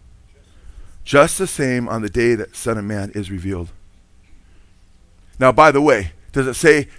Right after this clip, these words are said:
God took Lot out seven years earlier so we wouldn't have to experience, you know, persecution and, you know? No.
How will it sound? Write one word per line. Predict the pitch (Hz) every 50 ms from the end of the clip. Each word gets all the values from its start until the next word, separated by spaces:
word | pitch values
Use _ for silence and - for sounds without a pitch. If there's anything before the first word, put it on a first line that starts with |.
| -
God | - 151 147 165 165 - -
took | - 180 175 - -
Lot | 135 143 139 147 - -
out | 131 143 123 110
seven | - - 156 143 139 143 143
years | 143 147 143 123 127
earlier | 127 131 143 151 160 170 160 - - - _ _ _ _ _ _ _ _ _ _ _
so | - - 143
we |
wouldn't | 143 139 147
have | 131 -
to | 135
experience, | 107 - - - 127 135 135 135 127 - - - - - - - _ _ - -
you | - 120 123
know, | 117 117 113 110 - _ _ -
persecution | - 147 139 - - - - - 156 151 139 - - 156 143 147 139 123
and, | 113 107 101 - - - - -
you | 120 123
know? | 120 123 120 120 120 - _ _ _ _ _ - - _ _ -
No. | 104 101 104 98 110 143 185 208 214 185 120 87